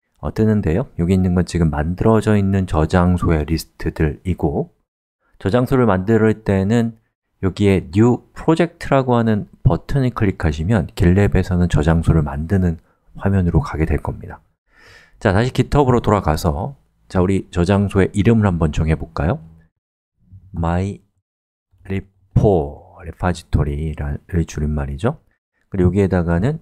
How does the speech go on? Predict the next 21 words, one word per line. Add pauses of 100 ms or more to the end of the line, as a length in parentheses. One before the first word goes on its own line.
(120)
이
저장소에
대한 (720)
그
설명을
적으면
되겠죠. (180)
My, (480)
뭐, (200)
First (1000)
Repository, (360)
뭐,
이런
식으로
하고요. (720)
그
다음에
퍼블릭과
프라이빗이
있는데요. (140)
퍼블릭은